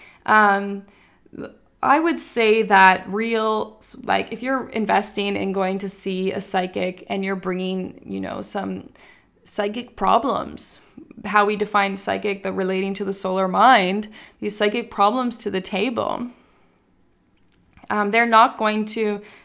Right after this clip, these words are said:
give you a cold reading. I don't think they even care about people's names or anything. They're just gonna tell you what exactly comes up, and it's going to be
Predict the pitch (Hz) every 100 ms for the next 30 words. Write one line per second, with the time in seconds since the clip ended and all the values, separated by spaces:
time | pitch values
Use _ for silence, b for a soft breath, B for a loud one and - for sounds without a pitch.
0 | _ 233 214 202 208 196 180 226 254 208
1 | 190 202 196 214 214 214 208 202 190 190
2 | 196 190 190 220 240 247 208 196 190 202
3 | 190 185 180 196 240 240 233 214 196 190
4 | 262 254 185 185 190 B B B - 214
5 | 226 233 - 226 214 226 190 185 196 202
6 | 208 B B _ - 185 196 202 - 190
7 | 170 185 208 214 208 208 190 196 - 208
8 | 220 180 - - - _ _ - 208 214
9 | 208 - 214 247 202 185 185 196